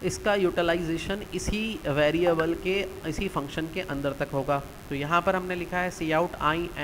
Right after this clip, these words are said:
in main function my name is", जो भी, अ, अ, my number is, जो भी number की वैल्यू थी वही यहाँ नज़र आएगा। अब another function यानी कि जो function यहाँ ऊपर define किया है उसको call किया और कहा, "See out back in main function num is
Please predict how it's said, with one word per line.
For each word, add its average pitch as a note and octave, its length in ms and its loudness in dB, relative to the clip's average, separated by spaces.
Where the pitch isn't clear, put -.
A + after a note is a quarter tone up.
in F3+ 160 0
main E3 220 0
function E3 380 -4
my C#3+ 160 2
name C#3 240 -4
is", E3 40 -8
जो F#3 160 4
भी, G3 220 0
अ, - 40 -10
अ, C3+ 760 2
my D#3 320 2
number E3 300 4
is, E3+ 340 0
जो D#3 100 2
भी E3 140 2
number D3+ 280 -2
की D#3 120 -2
वैल्यू C3+ 300 0
थी F3+ 140 -6
वही C3 240 -2
यहाँ A#2 200 -2
नज़र B2 160 -2
आएगा। D3+ 300 0
अब C3+ 160 2
another F#3 340 2
function F3+ 360 2
यानी C#3 120 -2
कि D#3 100 2
जो D#3 80 2
function D#3 360 -2
यहाँ E3 160 0
ऊपर D#3 240 0
define D3+ 380 -2
किया D3+ 180 0
है D#3+ 240 0
उसको - 200 0
call D#3+ 280 4
किया E3 360 -2
और D3 160 4
कहा, D#3+ 220 -2
"See E3+ 160 -4
out E3 180 2
back D3+ 240 -2
in D#3+ 160 -2
main C#3 280 -4
function C#3+ 240 -4
num D3 220 2
is C#3+ 160 0